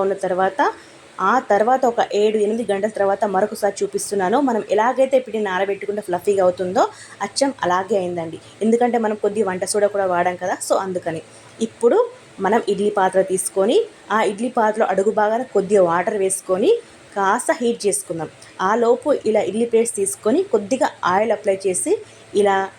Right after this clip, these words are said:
ఈ ఇడ్లీ పిండిని ఈ విధంగా కొంచెం కొంచెం ఇడ్లీ ప్లేట్లలో వేసేసుకుందాం. చూస్తున్నారు కదా ఫ్రెండ్స్, ఈ విధంగా కాస్త ఆయిల్ అప్లై చేసుకుంటే మనకి ఈజీగా వచ్చేస్తాయి. ఇలా ఆయిల్ అప్లై చేసుకొని ఆ తర్వాత ఈ మిశ్రమాన్ని మనం ఇడ్లీ ప్లేట్లో వేసేసుకుందాం.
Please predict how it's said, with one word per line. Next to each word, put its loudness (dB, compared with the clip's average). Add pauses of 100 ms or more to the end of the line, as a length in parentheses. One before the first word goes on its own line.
(120)
ఈ -2 (140)
ఇడ్లీ 0
పిండిని 2 (280)
ఈ -2
విధంగా 0 (120)
కొంచెం -2
కొంచెం 2 (400)
ఇడ్లీ -2
ప్లేట్లలో 0 (180)
వేసేసుకుందాం. 0
చూస్తున్నారు 0
కదా 0
ఫ్రెండ్స్, -2 (100)
ఈ -4
విధంగా 0
కాస్త -2 (200)
ఆయిల్ 2
అప్లై -2 (100)
చేసుకుంటే -2
మనకి -4
ఈజీగా 0
వచ్చేస్తాయి. -4 (360)
ఇలా 2 (180)
ఆయిల్ 4
అప్లై 0 (100)
చేసుకొని 0 (240)
ఆ 4 (140)
తర్వాత 0 (280)
ఈ 0 (160)
మిశ్రమాన్ని -2 (100)
మనం 0 (400)
ఇడ్లీ 0
ప్లేట్లో 2
వేసేసుకుందాం. -4